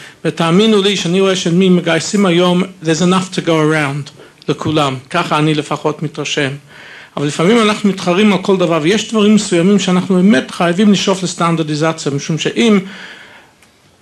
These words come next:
שני מוסדות ילכו חזק לעניין של הוראה ב-, ב-, בשפות אחרות, ואחרים לא, ואז יש תחרות על מספר תלמידים, משום שמודל ות"ת קובע מימון.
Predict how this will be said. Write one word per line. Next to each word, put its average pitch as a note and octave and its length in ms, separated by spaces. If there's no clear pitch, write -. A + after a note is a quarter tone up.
שני G3+ 320
מוסדות F3+ 440
ילכו F3+ 320
חזק F3+ 420
לעניין E3+ 380
של D#3+ 220
הוראה D#3+ 720
ב-, D3 380
ב-, D3 100
בשפות D#3 540
אחרות, D3 480
ואחרים F#3 560
לא, D#3+ 280
ואז F3 300
יש G3 180
תחרות F#3 720
על E3 80
מספר F#3 420
תלמידים, F#3 600
משום F3+ 200
שמודל E3+ 520
ות"ת F#3+ 420
קובע F#3 380
מימון. F#3 440